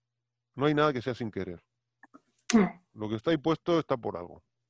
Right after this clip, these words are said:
Speaker 2: Sí, es que lo veo como tan, tan, tan pulido, tan,
Speaker 1: Hmm.
Speaker 2: ¿sabes? Eh, la
Speaker 1: Es un,
Speaker 2: música
Speaker 1: es un gusto visual. Ver las pelis de Kubrick son
Speaker 2: Sí.
Speaker 1: un placer visual.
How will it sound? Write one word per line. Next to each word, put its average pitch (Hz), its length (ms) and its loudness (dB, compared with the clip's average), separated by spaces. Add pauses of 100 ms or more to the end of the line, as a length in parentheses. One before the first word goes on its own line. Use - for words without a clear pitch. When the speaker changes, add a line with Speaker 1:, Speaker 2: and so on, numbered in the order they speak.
(340)
Speaker 2:
Sí, - 180 4
es 214 100 6
que 240 80 4
lo 240 60 12
veo 247 100 10
como 233 180 12
tan, - 200 4
tan, 233 120 -2
tan 247 240 6
pulido, 262 440 6
tan, 247 440 4 (360)
Speaker 1:
Hmm. - 120 0
Speaker 2:
¿sabes? 262 300 4 (960)
Eh, 202 240 6
la 196 80 10
Speaker 1:
Es 190 40 6
un, 202 40 6
Speaker 2:
música 208 480 8
Speaker 1:
es 196 60 8
un 185 60 6
gusto 190 340 4
visual. 143 520 4
Ver 131 140 0
las 139 200 2
pelis 165 280 -2
de 135 120 0
Kubrick 156 300 -6
son 143 140 -4
Speaker 2:
Sí. 143 100 2
Speaker 1:
un 139 120 -6
placer 123 340 -4
visual. 127 500 -2